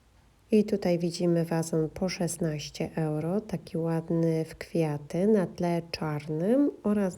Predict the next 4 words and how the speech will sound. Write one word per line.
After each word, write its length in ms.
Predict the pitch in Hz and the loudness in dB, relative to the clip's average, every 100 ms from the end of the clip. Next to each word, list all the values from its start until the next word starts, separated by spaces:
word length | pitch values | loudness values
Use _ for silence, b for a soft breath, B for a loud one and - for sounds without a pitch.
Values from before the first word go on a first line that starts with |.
| - | 0
niebieskiej 1120 | 180 185 175 170 160 156 - - 220 269 285 | 2 2 0 0 -2 -4 -10 0 4 4 2
z 120 | - | -2
fajnym 760 | - 202 196 185 156 156 170 | -2 2 4 2 2 0 2
młynem 760 | 190 233 254 247 240 233 226 | 4 6 6 6 8 8 4